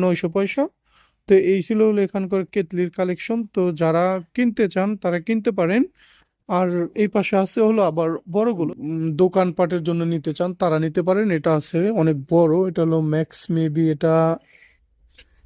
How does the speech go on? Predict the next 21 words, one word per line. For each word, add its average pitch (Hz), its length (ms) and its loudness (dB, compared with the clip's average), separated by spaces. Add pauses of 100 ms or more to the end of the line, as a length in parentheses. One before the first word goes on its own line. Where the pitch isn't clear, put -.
এটা 185 200 6
আসলে 196 240 2 (120)
বিশ 208 160 0 (120)
লিটার, 196 260 0 (240)
একটু - 240 -10
দূর 170 200 -2
থেকে 160 160 0 (100)
দেখাই। 175 240 -2 (120)
এটা 180 180 -2
আসলে 165 200 -2 (100)
বিশ 185 160 0 (120)
লিটার, 185 220 -2 (100)
এরকম 165 300 -2 (300)
পুরাটা 165 320 -2 (180)
স্টিল 180 340 -2
বডি 165 240 2 (680)
এবং 160 160 0 (220)
দেখতে 175 280 0 (100)
খুবই 160 220 -2 (100)
ভালো। 170 240 0
যারা 165 220 2